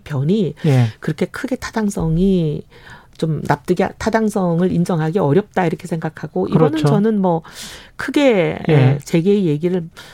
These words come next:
Speaker 1: 받아줄 만한 부분이 많지 않겠다 이런
Speaker 2: 음.
Speaker 1: 생각은 해요.
Speaker 2: 예, 상법을 제일 걱정하시는군요.
Speaker 1: 예, 상법을
Speaker 2: 예.
Speaker 1: 걱정하고.
Speaker 2: 음.
Speaker 1: 근데 전속 고발권도 이런 거예요.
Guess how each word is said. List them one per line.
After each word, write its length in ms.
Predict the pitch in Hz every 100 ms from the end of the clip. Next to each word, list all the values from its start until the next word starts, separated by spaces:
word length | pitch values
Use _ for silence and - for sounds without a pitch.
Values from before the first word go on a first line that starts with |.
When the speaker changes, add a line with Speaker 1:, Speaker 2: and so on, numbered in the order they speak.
| - - -
Speaker 1:
받아줄 720 | 165 160 160 175 190 175 190
만한 400 | 170 165 165 208
부분이 300 | - 160 196
많지 300 | 220 208 -
않겠다 480 | 226 190 208 - 196
이런 160 | 180 180
Speaker 2:
음. 40 |
Speaker 1:
생각은 380 | 175 143 160 156
해요. 340 | 196 175 214 302
Speaker 2:
예, 60 |
상법을 520 | - 240 285 359 311 208
제일 260 | 165 160 -
걱정하시는군요. 840 | - 131 160 139 127 123 120 220 240
Speaker 1:
예, 180 | 175 156
상법을 380 | - 254 151 131
Speaker 2:
예. 40 |
Speaker 1:
걱정하고. 640 | 190 - 185 165 147 233 302 165
Speaker 2:
음. 60 | 143 127
Speaker 1:
근데 120 | 120
전속 360 | - 214 381 -
고발권도 600 | 359 359 - 226 208 240
이런 240 | 202 208
거예요. 500 | 175 156 160 202 156